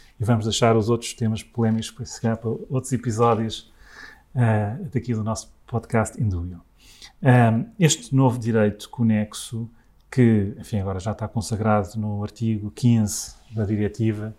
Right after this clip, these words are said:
o que, enfim, o que pretende é, eh, proteger estes, eh, estas empresas jornalísticas. E é preciso se explicar talvez um bocadinho da, da história.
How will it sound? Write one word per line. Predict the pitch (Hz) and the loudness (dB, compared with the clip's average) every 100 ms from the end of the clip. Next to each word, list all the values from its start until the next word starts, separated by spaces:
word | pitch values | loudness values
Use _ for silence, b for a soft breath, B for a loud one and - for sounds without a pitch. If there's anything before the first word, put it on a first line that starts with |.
| b b b b b b - | b b b b b b 0
o | 127 | 0
que, | - - 131 123 120 117 113 123 - - - - - - _ - | 0 0 6 6 8 6 2 -2 -6 -12 -16 -20 -20 -20 _ -20
enfim, | - - 95 | -14 -6 -4
o | 107 | -6
que | - - - | -10 -18 -18
pretende | - 123 123 131 139 135 - | 0 4 6 4 0 -4 -2
é, | 123 120 117 | -2 -2 -4
eh, | 110 110 104 104 | -4 -4 -4 -2
proteger | 139 120 - 107 107 123 113 107 135 | 2 2 0 -4 0 2 2 0 -2
estes, | 107 - - 107 98 - - | -4 -6 -8 -10 -8 -10 -8
eh, | 113 101 98 98 107 | -6 -4 -6 -6 -6
estas | - 107 | -4 -4
empresas | 107 113 107 | -2 -2 -2
jornalísticas. | 101 110 110 143 - 147 147 - - B B B B B B _ | -4 -6 -2 -2 -4 -10 -16 -20 -20 B B B B B B _
E | 117 | -4
é | |
preciso | - 127 120 120 117 117 | 0 -2 -2 -6 -6 -6
se | - | -8
explicar | - - 110 117 | -6 -2 0 2
talvez | 113 117 110 113 | 2 0 0 -2
um | |
bocadinho | 110 120 110 117 113 107 | -2 -2 0 0 -2 -4
da, | 107 107 | -4 -4
da | 107 | -2
história. | 110 - 101 90 104 | -2 2 0 0 -10